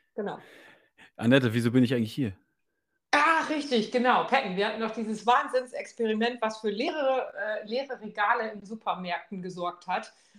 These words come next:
Speaker 1: Und
Speaker 2: Oh ja.
Speaker 1: zwar unseren, äh, ganz breit angelegten Selbstversuch, äh, im, im Bereich der, hm, wie nennt man das denn,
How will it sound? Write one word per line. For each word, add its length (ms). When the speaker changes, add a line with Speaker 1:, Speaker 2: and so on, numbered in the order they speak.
Speaker 1:
Und 80
Speaker 2:
Oh 120
ja. 0
Speaker 1:
zwar 380
unseren, 920
äh, 800
ganz 420
breit 480
angelegten 760
Selbstversuch, 720
äh, 340
im, 140
im 120
Bereich 420
der, 540
hm, 320
wie 60
nennt 220
man 100
das 200
denn, 340